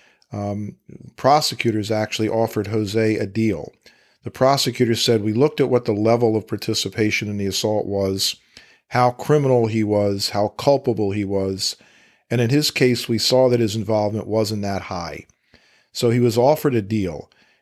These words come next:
He was to move to adult court and plead guilty, but to a lesser charge of involuntary manslaughter. After his plea, he was sent for a psychological evaluation.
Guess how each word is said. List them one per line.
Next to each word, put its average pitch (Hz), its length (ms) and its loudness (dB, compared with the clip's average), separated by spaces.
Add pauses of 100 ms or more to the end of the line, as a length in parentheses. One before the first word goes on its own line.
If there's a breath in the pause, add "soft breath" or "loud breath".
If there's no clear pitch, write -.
He 127 140 2
was 123 200 4
to 120 120 -4
move 151 360 2
to 143 160 0
adult 120 400 2
court 104 360 -2
and 104 120 -12
plead 117 320 0
guilty, 120 400 0
but 101 200 -4
to 107 160 -2
a 101 40 0
lesser 120 500 0
charge 101 540 0
of 98 120 -2
involuntary 110 840 0
manslaughter. 101 800 -4 (520)
After 135 360 2
his 127 160 0
plea, 113 560 -2 (360 soft breath)
he 113 140 -2
was 107 160 -2
sent 123 240 0
for 120 120 -2
a 113 60 2
psychological 117 840 2
evaluation. 110 840 2